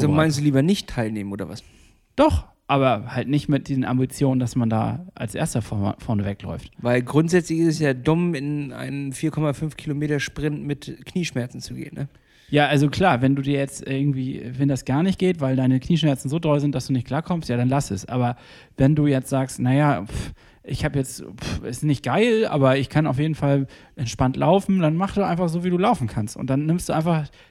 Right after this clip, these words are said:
Speaker 1: die Atmosphäre mit, dass wir danach nochmal irgendwie gemei-, dass wir uns einfach über die Situation als Gruppe da freuen.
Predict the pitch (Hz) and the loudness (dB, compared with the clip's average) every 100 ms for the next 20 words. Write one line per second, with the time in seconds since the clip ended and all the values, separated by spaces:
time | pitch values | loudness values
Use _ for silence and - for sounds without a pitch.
0 | - 156 180 160 - 185 170 175 170 156 | -10 -8 -6 -6 -4 -2 0 0 0 -2
1 | 160 156 151 165 170 151 151 147 156 156 | 0 2 0 0 0 2 2 2 0 0
2 | 147 147 151 - - - 139 185 175 - | 0 0 -2 -6 -10 -4 0 0 -2 -6
3 | - 156 180 151 - 165 151 156 147 139 | -2 0 0 -2 -6 -2 0 2 2 0
4 | 147 139 - 156 175 - 135 - 165 127 | -2 -2 0 2 2 0 -4 -4 0 0
5 | 120 - - 95 | 0 -4 -6 -6